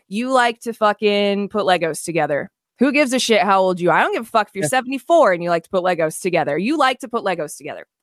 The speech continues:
Speaker 1: I also like
Speaker 2: Yeah.
Speaker 1: to put Legos together. It's a good fucking chill, relaxing activity. So if you like to do that or connects or fucking color,
Speaker 2: Puzzles.
Speaker 1: I am, I, coloring books.
Speaker 2: Yeah.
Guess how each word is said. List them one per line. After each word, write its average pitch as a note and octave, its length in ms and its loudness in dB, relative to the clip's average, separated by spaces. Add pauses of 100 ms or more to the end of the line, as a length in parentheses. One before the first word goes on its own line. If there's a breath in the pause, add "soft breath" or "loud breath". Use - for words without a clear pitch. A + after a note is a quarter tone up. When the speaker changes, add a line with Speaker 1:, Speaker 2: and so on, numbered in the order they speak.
Speaker 1:
I F4 140 4
also F4 300 2
like D3+ 120 -4
Speaker 2:
Yeah. D3+ 40 -14
Speaker 1:
to - 60 -20 (120)
put C#3+ 140 -10
Legos - 160 -14
together. - 320 -14 (420)
It's - 160 -6
a D#4+ 80 -2
good B3+ 440 0
fucking C#4 380 -6
chill, A#3 300 -4
relaxing A#3+ 540 0
activity. A#3 480 -4
So A3 240 2
if A3+ 180 0
you C4 140 -4
like C#4 200 0
to C#4+ 80 -10
do C4 160 -6
that B3 280 2
or F#3 180 0
connects A#3+ 720 -2
or G3 260 2
fucking A3 500 -2 (300 soft breath)
color, D#4 340 4
Speaker 2:
Puzzles. D#3+ 220 2 (160)
Speaker 1:
I A3 40 2
am, F#3+ 120 -4 (140)
I, F#3+ 240 2
coloring D#3+ 440 -2
books. - 400 -8 (120)
Speaker 2:
Yeah. D#3+ 220 0